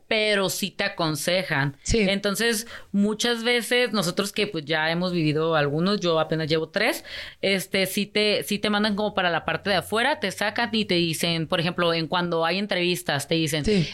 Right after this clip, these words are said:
Speaker 1: "Oye, este, esta persona dijo esto sobre ti, ¿tú qué piensas?". Aunque tú no lo hayas escuchado.
Speaker 2: Sí.
Speaker 1: Entonces tú ya empiezas a sacar tu veneno de que, "Ay, esta pinche bla, bla, bla". Empiezas a,
Speaker 2: <laughs>
Speaker 1: a sacar ya tu veneno y tu veneno ahí, ¿no?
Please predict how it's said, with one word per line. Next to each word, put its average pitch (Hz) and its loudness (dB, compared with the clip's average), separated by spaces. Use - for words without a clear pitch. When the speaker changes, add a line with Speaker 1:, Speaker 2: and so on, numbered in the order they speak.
Speaker 1:
"Oye, 247 0
este, 214 2
esta 285 -2
persona 226 0
dijo 185 0
esto 202 0
sobre 175 0
ti, 180 0
¿tú 208 0
qué 370 0
piensas?". 208 0
Aunque 190 0
tú 202 -4
no 220 0
lo 233 4
hayas 226 2
escuchado. 185 -2
Speaker 2:
Sí. 214 2
Speaker 1:
Entonces 208 2
tú 226 0
ya 214 2
empiezas 208 -2
a 175 -2
sacar 165 -2
tu 175 2
veneno 160 2
de 160 2
que, 185 0
"Ay, 247 2
esta 240 -2
pinche 226 2
bla, 208 0
bla, 196 0
bla". 190 0
Empiezas 214 0
a, 240 0
Speaker 2:
<laughs> 240 -2
Speaker 1:
a 233 -2
sacar 233 -2
ya 247 0
tu 254 -4
veneno 233 2
y 202 2
tu 202 2
veneno 175 2
ahí, 196 2
¿no? 202 2